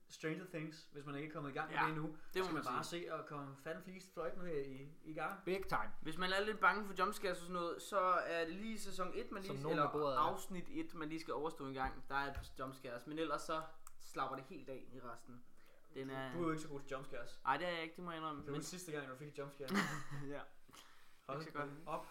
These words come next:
Speaker 2: Det var ikke så godt.
Speaker 1: Der var meget, der er meget tis.
Speaker 2: Ja, det var der.
Speaker 1: Der var rigtig meget tis.
Speaker 3: Tis og, tis og bag.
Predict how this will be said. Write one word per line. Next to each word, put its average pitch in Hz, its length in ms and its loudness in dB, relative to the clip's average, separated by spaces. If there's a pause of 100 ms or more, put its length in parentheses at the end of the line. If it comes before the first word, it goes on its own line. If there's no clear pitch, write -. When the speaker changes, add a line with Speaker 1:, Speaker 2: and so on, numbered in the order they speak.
(120)
Speaker 2:
Det 185 100 2
var 170 120 4
ikke 165 160 -2
så 160 100 2
godt. 143 140 2
Speaker 1:
Der 156 60 0
var 151 80 -4
meget, 135 220 -2
der 156 80 -8
er 151 60 -8
meget 139 220 -4
tis. - 360 -10
Speaker 2:
Ja, 143 120 -2
det 175 100 -6
var 180 120 -6
der. - 340 -12
Speaker 1:
Der - 60 -8
var - 180 -8
rigtig 160 280 -10
meget 143 200 -6
tis. 165 320 -6 (1160)
Speaker 3:
Tis - 380 -12
og, 220 60 -12 (640)
tis 170 140 -6
og - 60 -14
bag. 160 240 -4